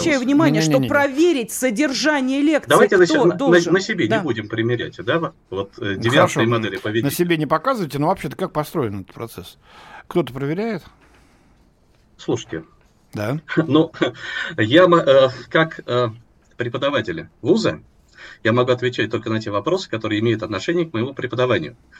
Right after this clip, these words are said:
Speaker 1: А вот контроль, проверки, формирование программ и курсов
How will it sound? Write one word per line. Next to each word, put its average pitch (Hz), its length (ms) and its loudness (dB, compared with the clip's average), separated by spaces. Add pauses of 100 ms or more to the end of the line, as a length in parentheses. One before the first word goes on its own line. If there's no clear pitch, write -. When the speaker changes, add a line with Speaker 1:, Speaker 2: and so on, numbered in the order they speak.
(220)
Speaker 1:
А - 80 -2
вот 139 280 -4
контроль, 160 640 4 (220)
проверки, 117 720 0 (140)
формирование 107 880 0 (340)
программ 123 520 2
и 113 120 -6
курсов 107 560 -6